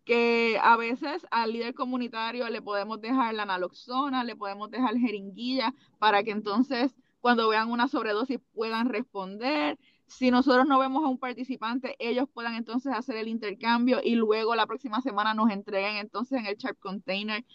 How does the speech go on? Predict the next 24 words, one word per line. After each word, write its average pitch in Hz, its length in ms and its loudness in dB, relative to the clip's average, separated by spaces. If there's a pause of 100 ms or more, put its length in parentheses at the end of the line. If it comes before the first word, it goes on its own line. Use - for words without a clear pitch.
(100)
las 214 180 12
jeringuillas 208 480 8
que 202 140 -6
re-, 202 240 0
que 196 120 -4
recopilaron, 233 880 2 (340)
que 262 280 0 (240)
tratamos 269 400 2
entonces 370 320 -2
de 294 60 0
involucrar 247 560 0
a 285 80 -2
todo 311 240 -4
el 320 60 -6
mundo 277 580 -8 (640)
para 233 760 0 (420)
poder 247 360 -4
crear 302 340 -8
como 320 280 -6
que 226 240 -8
esta 277 320 -4
red 277 320 -4
de 277 120 -8
apoyo, 277 720 -6